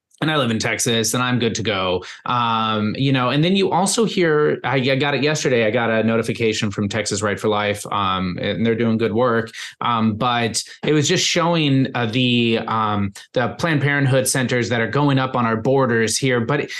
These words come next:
it's still kind of missing the point of the direction that Planned Parenthood is going.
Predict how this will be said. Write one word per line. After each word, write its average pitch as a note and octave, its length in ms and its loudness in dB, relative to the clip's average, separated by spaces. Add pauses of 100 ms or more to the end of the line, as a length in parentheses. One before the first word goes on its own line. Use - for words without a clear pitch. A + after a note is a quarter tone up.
(120)
it's - 180 2
still F4 240 0
kind E4+ 220 -2
of B3 80 4
missing G3+ 500 4
the D#3+ 100 2
point E3 460 0
of A#2 240 0
the A#2+ 80 0
direction A#2+ 800 0
that A2 240 -2
Planned B2+ 260 0
Parenthood A#2 420 0
is G2 160 0
going. C3+ 680 2